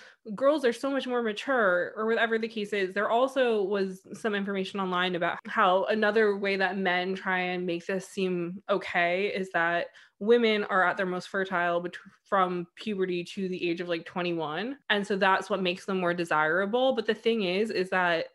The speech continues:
also men are most fertile between those ages. And it gets harder for both men and women as they age to conceive children. It's so frustrating because I feel like men will find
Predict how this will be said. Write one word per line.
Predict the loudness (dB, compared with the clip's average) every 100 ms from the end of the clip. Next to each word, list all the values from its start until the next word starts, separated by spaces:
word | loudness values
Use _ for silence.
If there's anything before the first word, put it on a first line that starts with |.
| -2
also | 0 2 2 2 2
men | 2 2 2 -2 -4
are | -4
most | -2 -4 -4
fertile | -4 -2 -2 -4
between | -6 -6 -4
those | -4
ages. | -6 -6 -10 -12 -4 2
And | 2 2 0
it | 0 0 2
gets | 2 0
harder | -2 0 2 4 2
for | 2 0
both | 0 0
men | 0 0
and | 0 0
women | 0 0 -2 0
as | 0 0
they | -2 -2
age | -4 -4 -4 -4 -10 -14 -10
to | -4 0 0 -2 -8 _ 0
conceive | 0 0 -4 -6 -6 -4
children. | -6 -4 -2 -2 -2 0
It's | 2 2 4
so | 6 6
frustrating | 6 2 2 -2 0 -2
because | -2 -2 0
I | 0
feel | -2 -2
like | -2 -2
men | 0 0 0
will | -2
find | -2 -2 0 -2 -6